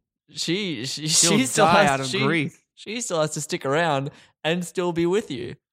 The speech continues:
Speaker 2: Oh, God.
Speaker 1: Yeah.
Speaker 2: Ugh,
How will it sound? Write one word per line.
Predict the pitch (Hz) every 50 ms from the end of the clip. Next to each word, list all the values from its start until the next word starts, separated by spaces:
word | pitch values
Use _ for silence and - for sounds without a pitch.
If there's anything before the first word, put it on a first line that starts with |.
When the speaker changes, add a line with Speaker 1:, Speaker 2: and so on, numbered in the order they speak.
| _ _ _ _ _
Speaker 2:
Oh, | - 233 285 285 220 202 180 170 160 151 139 127
God. | 127 175 233 269 277 220 190 165 160 170
Speaker 1:
Yeah. | 214 247 233 190 151 131 127 120 120 135 - _ _ _
Speaker 2:
Ugh, | - 202 285 330 247 240 220 185 175 165 - 190